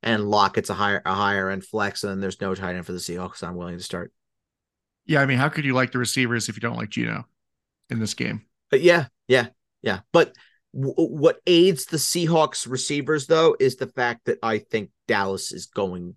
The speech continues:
Speaker 1: to do what Dallas has done all year at home, and that is put up a shit ton of points. And can the Seattle offense keep up with that? I'm not quite sure.
Speaker 2: Yeah, I'm not quite sure either.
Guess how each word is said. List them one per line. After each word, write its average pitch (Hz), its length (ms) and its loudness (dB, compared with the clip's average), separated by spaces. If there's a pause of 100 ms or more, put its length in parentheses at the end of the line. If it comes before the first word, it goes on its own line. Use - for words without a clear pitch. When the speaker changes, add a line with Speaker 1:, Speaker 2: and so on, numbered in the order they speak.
Speaker 1:
to - 120 -12
do 87 300 -10
what 92 220 -8
Dallas 90 380 -8
has 90 120 -10
done 92 400 -10 (640)
all 110 180 4
year 104 260 4
at - 140 -6
home, 117 380 -2 (300)
and 101 200 -4
that 98 140 0
is 90 120 -4
put - 220 -2
up - 220 -6
a 90 140 -6
shit - 480 -6
ton 165 180 -8
of - 100 -14
points. - 480 -10 (400)
And 87 400 -6 (180)
can 101 300 0
the 95 80 -2
Seattle 92 480 -2
offense 92 400 0
keep 98 300 -6
up 92 180 -6
with 110 160 2
that? 113 280 2 (340)
I'm 98 160 0
not 87 180 -2
quite - 240 -4
sure. - 260 -4 (1300)
Speaker 2:
Yeah, 127 200 2
I'm 123 100 4
not 127 180 2
quite 120 200 0
sure 113 220 0
either. 110 300 -2